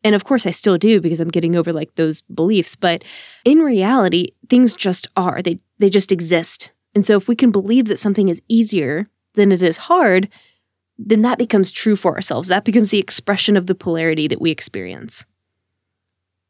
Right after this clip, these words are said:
And vice versa. If we believe because of our conditioning and our,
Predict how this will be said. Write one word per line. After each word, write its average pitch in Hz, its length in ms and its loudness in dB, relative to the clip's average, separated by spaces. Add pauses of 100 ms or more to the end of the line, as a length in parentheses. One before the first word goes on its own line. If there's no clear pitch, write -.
And 196 320 2
vice 185 280 -2
versa. 196 300 0
If - 140 -4
we 202 320 2 (400)
believe 208 420 2
because 196 220 0
of 185 60 2
our 185 120 2
conditioning 185 680 0
and 180 220 -4
our, 175 240 -4